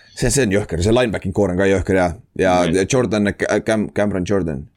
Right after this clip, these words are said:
Speaker 2: Cam
Speaker 1: Jo-,
Speaker 2: Jordan.
Speaker 1: Cam Jordan peaks ka ta-, jah, Cam Jordan, täpselt selle järgi peab meelde jätma, Cam Jordan.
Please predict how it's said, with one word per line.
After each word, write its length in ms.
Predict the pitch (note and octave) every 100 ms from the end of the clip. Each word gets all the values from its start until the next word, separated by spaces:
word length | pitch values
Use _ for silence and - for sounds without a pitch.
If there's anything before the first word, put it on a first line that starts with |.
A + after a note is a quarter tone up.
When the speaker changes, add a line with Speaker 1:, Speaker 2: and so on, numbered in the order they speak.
| -
Speaker 2:
Cam 100 | F#2
Speaker 1:
Jo-, 140 | F#2+
Speaker 2:
Jordan. 220 | F2+ F2 F#2+ G#2
Speaker 1:
Cam 160 | A2+ A2
Jordan 320 | A2+ G2 F#2
peaks 160 | F2+ -
ka 80 |
ta-, 80 | G2 F#2+
jah, 80 | G#2
Cam 160 | C3 A#2+
Jordan, 280 | B2+ A2+ F2
täpselt 280 | A2 - A#2
selle 180 | A2
järgi 160 | G#2 G2
peab 160 | F#2 G2
meelde 240 | G2 E2+
jätma, 160 | F2 E2
Cam 160 | G#2
Jordan. 380 | G#2 F#2 C#2 C2